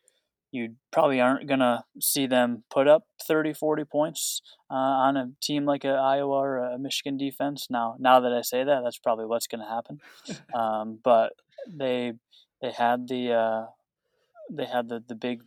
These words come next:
Speaker 1: explosion of a game and their opening win. I think they scored, like, felt like ninety points, but I'm sure it was more in the seventies, high seventies. Um, so they, I mean, they can score, but I think that Michigan's defense will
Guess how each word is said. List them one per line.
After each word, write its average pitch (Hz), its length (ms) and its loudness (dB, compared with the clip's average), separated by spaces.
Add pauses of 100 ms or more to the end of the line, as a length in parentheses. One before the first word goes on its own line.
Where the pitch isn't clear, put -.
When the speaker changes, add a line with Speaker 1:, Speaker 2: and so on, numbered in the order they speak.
Speaker 1:
explosion 127 600 -2
of 117 80 -2
a 113 80 -6
game 123 480 -4 (320)
and 120 160 -6
their 117 120 -2
opening 123 380 -2
win. 123 240 2
I 113 60 0
think 120 200 -8
they 113 100 -4
scored, 120 360 -6
like, 104 160 -8 (240)
felt 147 140 4
like 104 180 -4
ninety 113 360 -2
points, 113 480 -6
but 107 100 -8
I'm 113 200 -8
sure 113 220 -6
it 110 60 -6
was 107 120 -12
more 110 220 -4
in 110 60 -10
the 107 60 -14
seventies, 117 560 -6
high 117 120 -4
seventies. 117 600 -8 (480)
Um, 117 220 -6
so 123 160 0
they, 123 100 -2
I 123 100 -2
mean, 139 120 0
they 147 140 2
can 139 120 -8
score, 131 480 0
but 113 140 0
I 117 160 2
think 131 200 -6
that 123 120 -4
Michigan's 123 400 -10
defense 120 480 -8
will 120 440 0